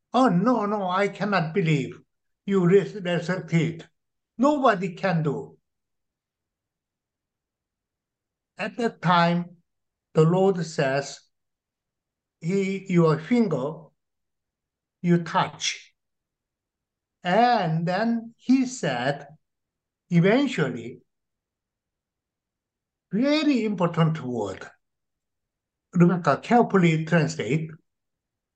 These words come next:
"Oh my God, oh my Lord."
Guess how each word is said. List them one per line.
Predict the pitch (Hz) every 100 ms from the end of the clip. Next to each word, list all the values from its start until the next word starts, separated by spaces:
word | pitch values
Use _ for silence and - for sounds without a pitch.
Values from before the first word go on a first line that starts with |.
| _
"Oh | 254 294 320 320
my | 294 277 269
God, | 254 190 180 156 156 180 170 _ _ _ _ _ _ _ _ _ _ _ -
oh | 220 233 226
my | 214 202
Lord." | 196 165 147 117 -